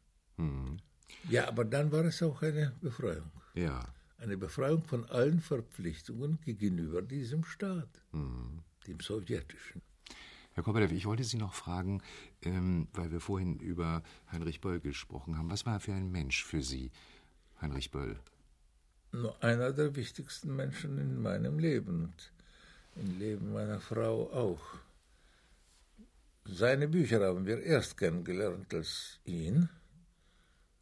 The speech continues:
Speaker 2: Schon sechsundfünfzig las ich, das erste Buch war, und sagte kein einziges Wort. Dann Brot der frühen Jahre, dann Erzählungen.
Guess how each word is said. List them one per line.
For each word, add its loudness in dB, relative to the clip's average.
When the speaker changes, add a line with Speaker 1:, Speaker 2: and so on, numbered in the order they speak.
Speaker 2:
Schon -6
sechsundfünfzig -4
las -2
ich, -4
das -8
erste -2
Buch -6
war, -6
und -8
sagte 0
kein -6
einziges -8
Wort. -8
Dann -8
Brot -4
der -6
frühen -4
Jahre, 0
dann -6
Erzählungen. -2